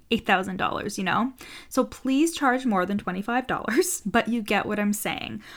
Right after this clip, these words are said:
I know so many of you have experience, degrees, certifications, et cetera, that are more than worthy of the prices that you want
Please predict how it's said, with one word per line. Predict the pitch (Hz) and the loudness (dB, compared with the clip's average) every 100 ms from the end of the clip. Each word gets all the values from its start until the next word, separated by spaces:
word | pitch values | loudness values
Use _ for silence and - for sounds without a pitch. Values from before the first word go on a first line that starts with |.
| - | -8
I | 214 214 | -2 0
know | 220 | 0
so | 214 - - 226 | 0 -2 0 2
many | 254 208 202 220 | 2 2 2 -2
of | 220 | -2
you | 233 | -2
have | 226 - 202 196 202 | -2 0 2 2 -2
experience, | 196 - - 202 196 208 208 208 | -6 -6 -2 -2 0 0 -2 -6
degrees, | - 208 - 196 196 202 | -6 -6 -4 -2 -2 -2
certifications, | - 196 - 180 - 190 - 202 202 | -4 -4 -6 -10 -4 -4 -2 -2 -2
et | 202 - | -4 -8
cetera, | 196 190 196 185 | -8 -6 -6 -4
that | 196 | -2
are | 196 | 0
more | 190 190 202 | 0 0 0
than | 240 240 208 | 0 0 -2
worthy | 196 190 196 190 | -2 -2 -2 -4
of | - | -6
the | 190 | -8
prices | - 180 185 196 190 | -4 -4 -2 -6 -6
that | - | -6
you | 202 190 | -4 -4
want | 170 160 | -4 -10